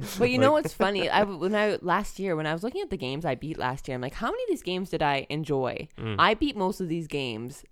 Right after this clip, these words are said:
Speaker 2: out of me getting frustrated at them and needing to prove to myself that I can beat them.
Speaker 1: Right. Yeah, well, y-, to add on to your last point there, why do you think I only play two games, really? I play Apex and M L B because even though I can get frustrated with those games, the good outweighs the bad.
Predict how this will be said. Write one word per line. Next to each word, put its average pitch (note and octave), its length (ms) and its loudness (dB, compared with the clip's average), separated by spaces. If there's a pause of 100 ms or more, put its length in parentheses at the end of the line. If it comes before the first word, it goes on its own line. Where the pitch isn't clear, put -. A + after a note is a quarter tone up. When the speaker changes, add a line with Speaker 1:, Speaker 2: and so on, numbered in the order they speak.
Speaker 2:
out D#3+ 160 6
of D3+ 180 0 (120)
me E3+ 180 -4
getting F#3+ 220 -2
frustrated D3 580 -4
at B2 280 -2
them A#2 320 -2 (260)
and C3+ 260 -2 (340)
needing G#3+ 360 2
to G#3+ 80 0
prove A3 400 2
to G3+ 80 -2
myself D3+ 300 2
that C3+ 100 2
I C#3 40 2
can B2+ 160 -6
beat C#3+ 280 -6
them. G2 300 -6 (100)
Speaker 1:
Right. G2 260 -10 (840)
Yeah, - 160 0
well, G2+ 120 0
y-, G#2 220 2 (420)
to G#2+ 160 4
add G2+ 180 2
on G#2 160 4
to G#2 80 0
your G2+ 80 4
last G2+ 260 2
point B2 240 8
there, G2+ 160 6
why G2+ 140 6
do G#2 60 6
you G2 40 6
think G#2 200 4
I G2+ 60 6
only G#2 180 4
play A2 180 4
two A2 220 4
games, A2+ 280 6
really? G2 240 0
I G2 60 0
play G#2+ 280 2
Apex G#2+ 360 6
and A2 80 4
M G#2+ 140 6
L G#2 100 6
B A2+ 220 4
because G#2 260 4
even C#3+ 220 2
though C#3+ 80 10
I A#2 100 8
can D3+ 240 4
get C#3+ 140 6
frustrated C3+ 380 6
with - 20 -6
those G#2+ 160 4
games, G2+ 420 -2
the A2+ 80 -2
good A#2+ 240 8
outweighs G2+ 360 4
the G2+ 60 -4
bad. - 380 -6